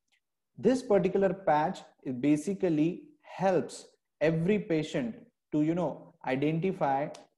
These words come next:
uh, or, you know, to have a proper diagnosis. Okay, so this is, uh, this uh, particular patch, this is a adhesive patch,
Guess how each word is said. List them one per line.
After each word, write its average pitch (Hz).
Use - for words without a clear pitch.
uh, 117
or, 123
you 160
know, 156
to 143
have 151
a 143
proper 147
diagnosis. 139
Okay, 117
so 240
this 202
is, 247
uh, 156
this 190
uh, 131
particular 196
patch, 156
this 139
is 151
a 135
adhesive 156
patch, 156